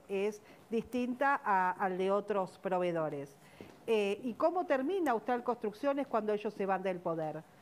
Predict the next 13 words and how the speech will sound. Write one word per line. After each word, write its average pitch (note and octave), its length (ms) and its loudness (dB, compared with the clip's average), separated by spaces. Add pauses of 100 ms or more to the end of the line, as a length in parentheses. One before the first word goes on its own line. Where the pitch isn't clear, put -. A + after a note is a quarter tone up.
(600)
Eh, A3 160 0
¿y B3+ 80 -2
cómo, D#4+ 440 2
y C#4+ 100 -4
cómo F4 280 -2
se D4+ 180 -2
dieron D#4+ 360 0
un C#4 100 0
montón C#4 400 0
de F4 100 0
situaciones, B3+ 680 0
el A#3+ 80 2
enriquecimiento B3+ 1040 -2